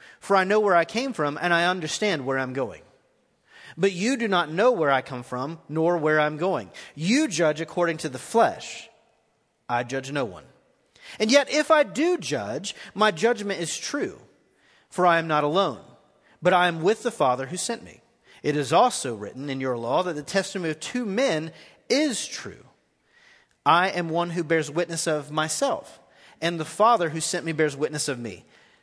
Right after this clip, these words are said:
Then they said to him, 'Well, where is your Father? Present this witness, show yourself true, because what you say of yourself,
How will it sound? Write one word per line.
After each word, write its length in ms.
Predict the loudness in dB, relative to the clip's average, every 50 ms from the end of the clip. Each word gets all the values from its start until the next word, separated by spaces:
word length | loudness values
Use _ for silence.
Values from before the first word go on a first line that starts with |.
| _ _ -10
Then 340 | -2 2 4 4 4 2 0
they 120 | -2 -2
said 240 | -2 0 0 0 0
to 60 | -2 -2
him, 360 | -2 0 0 0 -2 -6 -12 -16 _ _ _ _ _ _ _ -8
'Well, 140 | -6 -6
where 360 | -4 0 2 2 4 4 2 0
is 140 | -2 -4
your 120 | -6 -6 -8
Father? 560 | -6 -2 2 2 4 4 2 -2 -6 -18 -20 -20 -20 -20 _ -10
Present 720 | -4 -2 -2 -2 -2 0 2 4 4 4 4 2 -6 -10 -4
this 260 | -4 -2 -2 -2 -4
witness, 880 | 0 4 4 4 4 2 -6 -14 -10 -6 -4 -2 -2 -2 -4 -6 -8 -14 _ _ _ _ _ _ _ _ _ _ _ _ _ _ _ _ _ _ _ _ _ _ _ _ _ _ -10 -6
show 320 | -2 4 6 8 8 8
yourself 540 | 6 4 2 0 0 2 2 2 2 2 2
true, 240 | -4 -4 -2 -2 0
because 300 | 0 0 0 -2 -2 0
what 360 | 4 4 4 4 4 0 -4
you 140 | -4 -2 -2
say 400 | 0 2 4 6 6 6 4 4
of 220 | 2 0 0 0
yourself, 580 | -2 -2 -2 -2 2 4 6 6 6 4 2